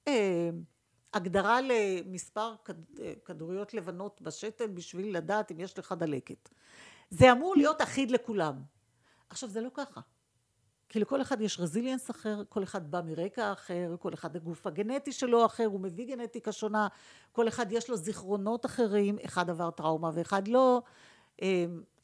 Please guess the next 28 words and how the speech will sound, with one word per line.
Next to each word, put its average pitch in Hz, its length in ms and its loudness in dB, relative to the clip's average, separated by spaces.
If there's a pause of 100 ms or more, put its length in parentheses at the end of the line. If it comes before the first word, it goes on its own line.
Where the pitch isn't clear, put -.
אחד, 202 400 4
אה, 175 560 2 (1160)
הכישורים 247 600 0
שלו 247 200 2
מאפשרים 214 500 2
לו 214 80 8
להתמודד 202 460 4
עם 208 80 -2
דברים 190 340 2
מסוימים 202 460 0
והאחר 185 420 2
לא. 185 380 4 (440)
אנחנו 220 420 -4
כל 285 180 8
כך - 120 4
שונים 202 260 2
אחד 175 260 2
מהשני, 175 440 0 (240)
שאי 349 340 4
אפשר 381 220 2
לעשות, 311 600 0 (180)
אה, 214 720 4 (380)
אה, 214 80 -2
תמונה 247 400 2
אחידה, 247 360 0
זה 175 140 0
לא 240 100 2
עובד. 233 240 0